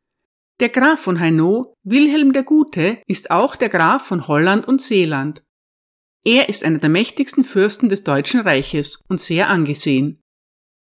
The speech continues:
Hainaut ist vor allem durch den Handel mit Wolle und Stoffen ausgesprochen wohlhabend.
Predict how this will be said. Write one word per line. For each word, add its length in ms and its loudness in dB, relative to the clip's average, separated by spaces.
Hainaut 480 4
ist 160 -4
vor 160 -6
allem 220 4
durch 140 -2
den 180 -2
Handel 300 2
mit 180 0
Wolle 260 2
und 120 0
Stoffen 520 -4
ausgesprochen 760 -2
wohlhabend. 640 -2